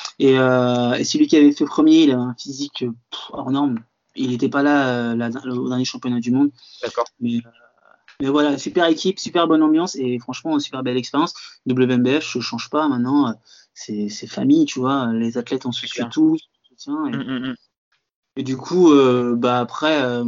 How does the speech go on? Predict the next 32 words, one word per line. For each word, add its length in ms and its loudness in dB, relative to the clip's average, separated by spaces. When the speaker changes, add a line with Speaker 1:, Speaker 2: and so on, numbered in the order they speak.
Speaker 1:
avec, 420 -6
euh, 120 -6
le 120 -4
président 480 -6
Bob, 260 0
on 140 -2
a 60 -4
discuté 640 -4
et 80 -6
il 280 -14
m'a 80 -12
proposé 460 -8
de, 400 -8
pourquoi 280 -8
pas, 420 -6
intégrer 360 -4
ça 280 -8
à 20 -20
France. 460 -4
J'ai 160 0
mis 140 8
un 100 2
an, 340 4
hein, 280 -4
à, 220 -4
à, 140 -6
à 40 -6
vraiment 220 2
réfléchir 380 -6
au 80 -2
truc, 220 -6
mais 240 -2